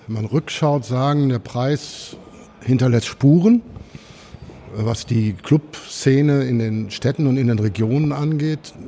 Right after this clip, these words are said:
Bemerkte Spuren, aber er zeichnet eben auch immer deutlicher von Jahr zu Jahr ein Bild, wie wichtig diese Stätten sind, diese Programme und damit auch die Kulturmacherinnen und Macher und wie nötig es ist,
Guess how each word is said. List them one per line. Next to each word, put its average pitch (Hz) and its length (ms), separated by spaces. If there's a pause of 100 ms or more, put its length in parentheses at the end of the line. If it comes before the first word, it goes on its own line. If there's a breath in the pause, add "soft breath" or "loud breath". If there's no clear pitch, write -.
(520)
Bemerkte 123 480
Spuren, 185 680
aber 156 380 (420 loud breath)
er 123 120
zeichnet 156 480
eben 151 200
auch 147 200
immer 156 260
deutlicher 143 560
von 131 180
Jahr 127 220
zu - 140
Jahr 135 280
ein 117 200
Bild, 143 460 (640 loud breath)
wie 117 220
wichtig 180 460
diese 175 420 (240)
Stätten 175 460
sind, 165 320
diese 143 160
Programme 143 520
und 143 160
damit 135 300
auch 123 220
die 117 160
Kulturmacherinnen 131 880
und 117 100
Macher 143 340
und 139 200
wie 117 80
nötig 156 420
es 139 140
ist, 147 340